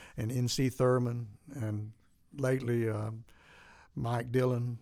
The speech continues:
Curington on drums. Who knows? The Deco-, the,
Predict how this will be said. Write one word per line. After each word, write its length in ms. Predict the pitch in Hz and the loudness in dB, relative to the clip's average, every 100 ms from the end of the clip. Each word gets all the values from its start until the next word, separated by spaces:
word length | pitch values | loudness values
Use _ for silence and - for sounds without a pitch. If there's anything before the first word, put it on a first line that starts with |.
| - | -2
Curington 640 | 131 131 123 117 123 117 - | 2 4 2 0 -2 -4 -4
on 200 | 117 107 | -4 -2
drums. 500 | 120 120 117 110 - _ _ _ _ _ _ - _ _ _ _ - - | 0 0 -2 -8 -16 _ _ _ _ _ _ -20 _ _ _ _ -20 0
Who 140 | 127 | 4
knows? 440 | 135 123 117 113 - _ - | 6 4 2 -2 -10 _ -12
The 100 | 117 | -12
Deco-, 420 | 123 127 135 131 117 | -6 -2 -2 -2 0
the, 180 | 143 | 0